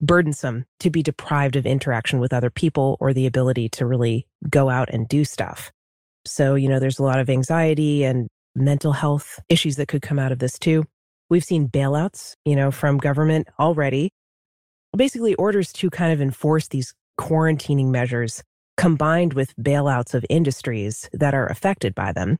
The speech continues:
And we're definitely going to talk about those on the show today.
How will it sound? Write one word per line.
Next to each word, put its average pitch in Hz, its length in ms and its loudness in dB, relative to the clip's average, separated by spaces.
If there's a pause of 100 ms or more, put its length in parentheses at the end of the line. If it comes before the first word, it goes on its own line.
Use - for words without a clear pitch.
(260)
And 147 140 4
we're 143 100 2
definitely 127 400 -2
going 117 240 0
to - 60 -4
talk 139 300 -2
about 113 240 -4
those 98 440 -2
on 143 140 2
the 127 80 2
show 123 220 0
today. 107 360 -2